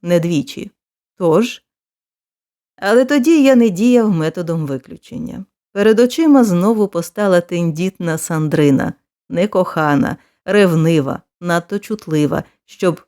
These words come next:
не зрозуміти, що щось відбувається, що її чоловік занадто зайнятий, занадто розсіяний. Ці ранкові відлучки не могли здаватися їй природними. Можливо, одного разу вона простежила.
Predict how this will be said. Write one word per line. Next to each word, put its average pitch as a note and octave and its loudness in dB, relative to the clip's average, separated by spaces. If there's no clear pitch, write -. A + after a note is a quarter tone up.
не E3+ 0
зрозуміти, E3+ 2
що C#3+ -6
щось F3 -4
відбувається, E3 -2
що - -6
її B3+ 6
чоловік C4 4
занадто F3+ 0
зайнятий, D#3 -2
занадто E3 -2
розсіяний. C#3+ -6
Ці A#3+ 2
ранкові F#3+ 2
відлучки G3 -2
не E3 -2
могли F#3+ 4
здаватися D#3 -2
їй D#3 -2
природними. D#3+ 0
Можливо, D4+ 4
одного A#3 4
разу E3 0
вона D3+ -2
простежила. D#3+ -8